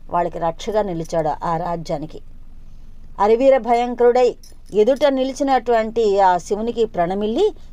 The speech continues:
శత్రువులందరూ కూడా వెనుతిరిగారు. ఈ ఉజ్జయిని రాజ్యాన్ని సంరక్షించి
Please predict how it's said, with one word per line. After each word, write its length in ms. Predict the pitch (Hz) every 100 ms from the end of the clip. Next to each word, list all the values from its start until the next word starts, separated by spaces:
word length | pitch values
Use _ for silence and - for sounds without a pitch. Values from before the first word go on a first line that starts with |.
| -
శత్రువులందరూ 720 | 202 - 208 202 185 180 180
కూడా 180 | 175 180
వెనుతిరిగారు. 640 | 220 185 180 170 160 - - - - - - - - - - -
ఈ 120 | 208
ఉజ్జయిని 840 | 175 180 160 240 254 247 233 214 202 - 147
రాజ్యాన్ని 540 | 180 180 196 214 214 208
సంరక్షించి 840 | 196 170 185 202 - 226 262